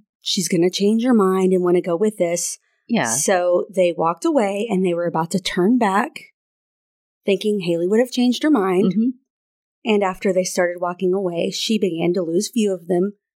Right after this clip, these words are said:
Speaker 1: through the trees. You know, it's the
Speaker 2: Mm-hmm.
Speaker 1: woods. She did change her mind, but immediately she decided to follow them.
Speaker 2: Uh-huh.
Speaker 1: Well, she took a deer trail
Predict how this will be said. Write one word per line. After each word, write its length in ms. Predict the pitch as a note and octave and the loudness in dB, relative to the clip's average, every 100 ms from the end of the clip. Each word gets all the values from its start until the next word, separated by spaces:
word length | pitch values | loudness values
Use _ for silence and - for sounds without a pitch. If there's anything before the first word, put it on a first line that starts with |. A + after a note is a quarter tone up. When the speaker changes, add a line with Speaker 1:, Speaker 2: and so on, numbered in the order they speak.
| - | -4
Speaker 1:
through 160 | G3 | 0
the 80 | G3 | 0
trees. 300 | A#3+ - F3+ | 0 -4 -2
You 100 | A#3 | 0
know, 140 | A#3+ F#3 | 2 2
it's 80 | F3+ | 0
the 80 | F3 | 2
Speaker 2:
Mm-hmm. 60 | G3+ | 2
Speaker 1:
woods. 340 | G3+ A3+ - _ _ _ _ _ _ _ - | 2 -2 -16 _ _ _ _ _ _ _ -14
She 240 | - C4 | -4 0
did 200 | D#4 F#4 | 2 0
change 280 | - E3+ E3 | 0 0 0
her 100 | E3 | -2
mind, 400 | D#3+ F#3+ G3+ G#3 _ _ | -2 0 -2 -4 _ _
but 140 | A3 G#3+ | 0 2
immediately 640 | A3 B3 F4+ D#4 G3+ F3 | 4 4 4 2 0 -2
she 220 | F3+ - G#3 | -2 -2 -2
decided 480 | G3+ - F3 F#3+ A3 | -2 -2 -2 -2 -4
to 60 | |
follow 520 | G#3+ - D4+ E4+ G#3+ | -6 -2 0 2 0
them. 300 | - - - - _ _ | -2 -8 -10 -14 _ _
Speaker 2:
Uh-huh. 300 | - D#3 D#3 F#3 _ _ _ _ _ _ _ | -6 -4 -4 -6 _ _ _ _ _ _ _
Speaker 1:
Well, 300 | G#3+ G3 G3 | -4 -2 -2
she 240 | F#3 A3 | -2 -2
took 240 | G#3 B3 A#3 | -2 -2 -2
a 80 | F#3+ - | -2 -2
deer 260 | G3+ F#3 F3 | -2 0 -2
trail 580 | - F3 F3+ - - | -4 -2 -2 -4 -10